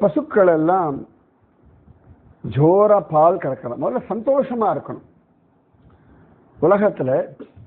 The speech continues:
எல்லா ஜீவராசி சந்தோஷமா இருக்கும் பொழுது அதனுடைய எஃபிஷியன்சி ரொம்ப ஜாஸ்தி. நல்லா ஞாபகம் வச்சுக்கோங்க. நீங்களும் சந்தோஷமா இருந்தாலும் எஃபிஷியன்சி வரும். எப்பொழுதுமே ஆனந்தமா இருக்கணும்.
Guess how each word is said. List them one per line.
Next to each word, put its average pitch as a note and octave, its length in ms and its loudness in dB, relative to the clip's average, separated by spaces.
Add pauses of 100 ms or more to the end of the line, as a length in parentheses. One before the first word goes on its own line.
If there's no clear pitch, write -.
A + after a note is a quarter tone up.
(540)
எல்லா G#3 360 2
ஜீவராசி G3 600 0 (200)
சந்தோஷமா G#3 600 -2
இருக்கும் D#3+ 260 -4
பொழுது F3+ 240 0
அதனுடைய D#3 340 -2
எஃபிஷியன்சி E3+ 600 -4
ரொம்ப C3+ 180 -2
ஜாஸ்தி. B2+ 460 -8 (1300)
நல்லா F3 200 2
ஞாபகம் D3+ 220 0
வச்சுக்கோங்க. C3+ 300 -4
நீங்களும் G#3 320 0
சந்தோஷமா G3 400 0
இருந்தாலும் F#3 320 -2
எஃபிஷியன்சி F#3 500 -6
வரும். A#2 260 -10 (1500)
எப்பொழுதுமே A#3 640 2
ஆனந்தமா F3+ 560 -2
இருக்கணும். A#2 380 -10